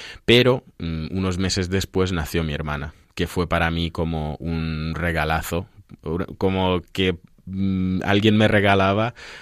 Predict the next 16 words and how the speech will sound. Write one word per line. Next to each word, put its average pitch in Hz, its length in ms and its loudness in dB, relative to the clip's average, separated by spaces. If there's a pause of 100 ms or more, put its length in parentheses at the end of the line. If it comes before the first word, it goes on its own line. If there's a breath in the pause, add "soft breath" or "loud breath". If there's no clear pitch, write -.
una 98 240 0
compañera, 95 720 0
¿no? 95 160 -12 (120)
Entonces, 85 760 -4
eh, 73 500 -8
bueno, 80 260 -10
<laughs> 82 920 -12
mis 92 160 -6
padres 87 400 0
seguían 85 420 0
enganchados 85 600 -4
con 73 160 -10
el 73 120 -10
tema 80 280 -8
del 80 140 -4
alcoholismo 110 600 -4